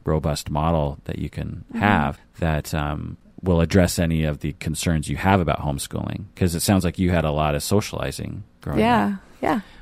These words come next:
Speaker 1: which is one of the main criticisms of
Speaker 2: Yeah,
Speaker 1: homeschooling. And that's
Speaker 2: it
Speaker 1: the
Speaker 2: is.
Speaker 1: stereotype. You have this, like, pasty
Speaker 2: Mm-hmm.
Speaker 1: kid who never leaves the house and
Speaker 2: <laughs>
Speaker 1: doesn't know how to communicate with anybody.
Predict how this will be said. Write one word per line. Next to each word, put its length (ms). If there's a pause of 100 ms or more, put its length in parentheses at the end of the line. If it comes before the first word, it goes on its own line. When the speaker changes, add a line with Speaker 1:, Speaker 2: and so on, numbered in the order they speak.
Speaker 1:
which 220
is 160
one 220
of 60
the 80
main 240
criticisms 720
of 160
Speaker 2:
Yeah, 140
Speaker 1:
homeschooling. 240 (260)
And 140
that's 140
Speaker 2:
it 60
Speaker 1:
the 40
Speaker 2:
is. 60
Speaker 1:
stereotype. 640
You 60
have 140
this, 200
like, 220
pasty 280
Speaker 2:
Mm-hmm. 220
Speaker 1:
kid 440
who 160
never 300
leaves 240
the 80
house 580
and 160 (180)
Speaker 2:
<laughs> 160
Speaker 1:
doesn't 260
know 80
how 140
to 80
communicate 580
with 120
anybody. 540